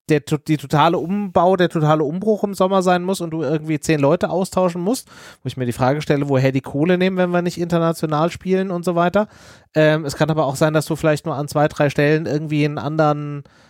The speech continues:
einen anderen Charakter da reinsetzen musst und dann funktioniert das auch, auch wieder. Das weiß ich nicht. Dafür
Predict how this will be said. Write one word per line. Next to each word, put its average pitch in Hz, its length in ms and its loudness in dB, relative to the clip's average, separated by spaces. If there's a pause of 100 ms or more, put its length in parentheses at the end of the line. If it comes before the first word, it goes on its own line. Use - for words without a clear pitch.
(140)
einen 147 160 -2
anderen 151 320 0
Charakter 160 480 2
da 143 120 4
reinsetzen 147 520 0
musst 147 200 -6
und 139 100 -6
dann 139 140 -4
funktioniert 143 520 -4
das 131 120 -4
auch, - 400 -12
auch 110 200 -10
wieder. 92 260 -4 (300)
Das 120 140 -2
weiß 151 200 4
ich 131 60 0
nicht. 110 180 -4
Dafür 139 520 2